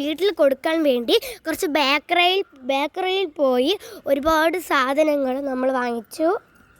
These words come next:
അപ്പോഴാണ് ഗൈസ് യാദൃശ്യമായിട്ട് എൻ്റെ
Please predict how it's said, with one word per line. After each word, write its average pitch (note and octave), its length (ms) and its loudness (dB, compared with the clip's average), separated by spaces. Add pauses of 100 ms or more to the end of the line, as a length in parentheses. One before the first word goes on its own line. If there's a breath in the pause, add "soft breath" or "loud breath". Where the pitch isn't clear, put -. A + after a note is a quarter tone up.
(440)
അപ്പോഴാണ് F#4+ 600 2
ഗൈസ് D#4 320 -2
യാദൃശ്യമായിട്ട് C#4 1040 -2 (340 loud breath)
എൻ്റെ D#4 180 4